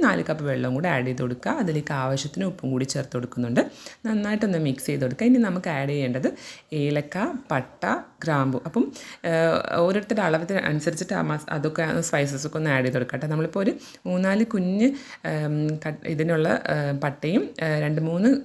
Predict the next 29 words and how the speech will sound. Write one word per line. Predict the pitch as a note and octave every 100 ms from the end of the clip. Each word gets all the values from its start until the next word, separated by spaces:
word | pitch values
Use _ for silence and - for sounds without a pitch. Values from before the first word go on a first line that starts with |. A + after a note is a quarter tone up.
| -
ഗ്രാമ്പുവും | D3+ C3+ C3+ D3 D4+ - - -
അതുപോലെ | G#3 F#3+ F3+
തന്നെ | E3+ E3
നാലഞ്ച് | D3 C#3+ D3+ D#3+
ഏലക്കയും | C3 C3 E3 D#3
ആഡ് | C3+
ചെയ്ത് | C3 C3+
കൊടുത്തിട്ടുണ്ട്. | B2+ B2 C3+ F3+
എന്നിട്ട് | A#3 F3
അതൊന്ന് | D#3+ C#3+ D#3+ B3+ F3+
തിളയ്ക്കാൻ | C#3+ C#3 D3+
വെച്ചിട്ടുണ്ടായിരുന്നു. | C#3 - - B2+ B2 D3 F4 - - - - _
തിളച്ച് | B3 B3+ B3 D#4+
വന്നതിന് | G#3+ D#3 D#3+ E3+ E3
ശേഷം | D#3 C#3 C#3 B3 B3
നന്നായിട്ട് | D#3+ D#3 A3+ A3 E3+ E3 D#3
കഴുകി | C3 B2+ F3
മാറ്റി | E3 B2+ B2+
വെച്ചിട്ടുള്ള | C3 - - B2+ F#3+ - - - -
ചെറിയ | - A3 A3 A3+
ബിരിയാണി, | F3 D3+ D3 C#3
നമ്മൾ | C#3+ E3 F3 D#3
ജീര | D#3+ D#3+ E3
റൈസ് | D#3+ D#3
ഉണ്ടല്ലോ, | F3+ B2+ A#2+ -
അതൊന്ന് | D#3 D3+ C#3 F#3 - - - -
കഴുകി, | D3+ D3 - -
ഏഹ്, | D3+ C#3+
കഴുകി | D#3 D#3